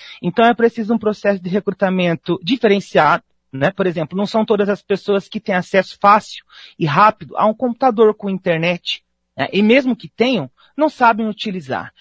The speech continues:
E mesmo que saibam, precisam de um mínimo de preparo e de informação pra fazer um currículo, né? É, encontrar as vagas,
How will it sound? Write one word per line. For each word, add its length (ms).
E 80
mesmo 300
que 140
saibam, 500
precisam 420
de 80
um 80
mínimo 400
de 140
preparo 540
e 20
de 100
informação 680
pra 100
fazer 280
um 80
currículo, 640
né? 280
É, 800
encontrar 800
as 160
vagas, 720